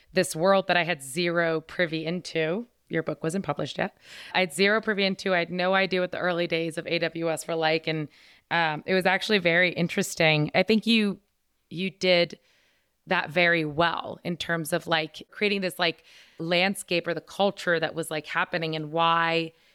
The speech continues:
things sort of happened the way they did. And I think a lot of that had to do with sort of Bezos's personality.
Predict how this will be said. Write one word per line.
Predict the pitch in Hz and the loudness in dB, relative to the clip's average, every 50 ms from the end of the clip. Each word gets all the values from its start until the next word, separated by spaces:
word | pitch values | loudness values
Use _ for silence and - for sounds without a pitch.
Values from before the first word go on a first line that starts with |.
| _ _ - | _ _ -2
things | 202 185 180 160 - | -2 -2 -2 -2 -2
sort | - 185 175 | -2 0 0
of | 170 - | -2 -2
happened | - - - 165 165 - - 165 160 160 160 156 143 - - - _ _ _ _ _ _ _ _ _ _ _ - - _ | -4 -2 -2 -2 0 0 0 0 2 2 0 -4 -6 -8 -10 -12 _ _ _ _ _ _ _ _ _ _ _ -20 -4 _
the | - 185 | 2 4
way | 165 175 165 156 | 4 4 4 4
they | 160 156 143 - _ - | 2 0 -2 -4 _ 0
did. | - 180 170 151 - - - - _ _ _ _ - | 2 2 2 2 -2 -6 -14 -18 _ _ _ _ -6
And | 175 170 | -2 -2
I | 180 165 | -2 -2
think | - 196 - | -2 -2 -2
a | 202 | 0
lot | 190 170 156 165 190 | 0 2 2 2 2
of | 185 | 0
that | 175 175 156 - | -2 -2 -2 -2
had | 151 170 - - | -4 -6 -4 -6
to | 165 | -8
do | 151 - - 170 180 175 165 | -10 -4 -2 -2 0 0 0
with | 160 165 156 156 156 151 - - _ _ _ _ _ _ _ | 0 0 2 0 0 -2 -6 -10 _ _ _ _ _ _ _
sort | - - 185 175 170 | -6 -2 0 0 0
of | 156 - _ _ | 0 -2 _ _
Bezos's | - 151 160 165 160 175 170 165 160 - 156 143 - | -2 -2 0 0 0 0 0 0 0 -2 -4 -6 -6
personality. | - - 180 165 - - 139 139 143 160 160 - - - - - - | -4 -4 -4 -2 -2 -2 -2 0 0 0 0 -2 -4 -4 -6 -6 -10